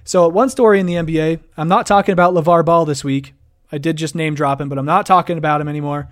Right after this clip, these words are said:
This, this time around is Kobe Bryant. He was on the set of E S P N recently, which, you know, if you know me personally, Kobe Bryant's my man.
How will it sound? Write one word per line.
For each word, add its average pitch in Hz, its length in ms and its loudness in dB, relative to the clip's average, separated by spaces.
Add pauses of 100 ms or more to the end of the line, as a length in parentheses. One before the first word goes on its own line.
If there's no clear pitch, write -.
(400)
This, - 320 0 (100)
this 233 160 2
time 247 200 0
around 214 220 2
is 170 100 -6
Kobe 226 340 2
Bryant. 160 560 -2 (640)
He 220 280 0
was 214 180 0
on 208 160 2
the 202 80 -2
set 185 360 -2
of 170 140 -6
E 170 120 0
S 165 120 -2
P 160 220 -4
N 160 140 -4
recently, 156 600 -4 (680)
which, 165 400 -2
you 180 80 -6
know, 151 340 -2
if 147 160 -12
you 175 80 -4
know 185 140 -2
me 185 140 -2
personally, 190 720 -2
Kobe 180 240 0
Bryant's 170 400 -2
my 151 120 -6
man. 170 480 -4